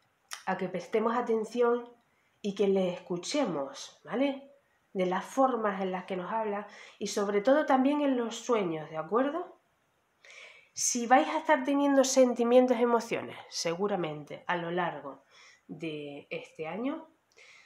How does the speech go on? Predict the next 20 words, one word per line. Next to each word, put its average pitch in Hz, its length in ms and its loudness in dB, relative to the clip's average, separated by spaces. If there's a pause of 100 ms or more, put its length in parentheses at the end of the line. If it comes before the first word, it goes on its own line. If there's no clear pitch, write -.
(160)
os 170 180 -10
dice 214 280 -2
que 185 280 -6
os 175 240 -8
expreséis, 147 1000 -12 (280)
que 175 160 -2
abráis 175 520 -4
el 214 140 -4
corazón 202 640 -6
y 180 140 -8
expreséis 226 680 -8 (280)
vuestros 165 460 -8
sentimientos, 160 1160 -10 (560)
¿de 170 60 -8
acuerdo? 226 500 -4 (1200)
Porque 208 240 -2
va 202 100 6
a - 20 0
ser 214 160 -6
necesario, - 680 -8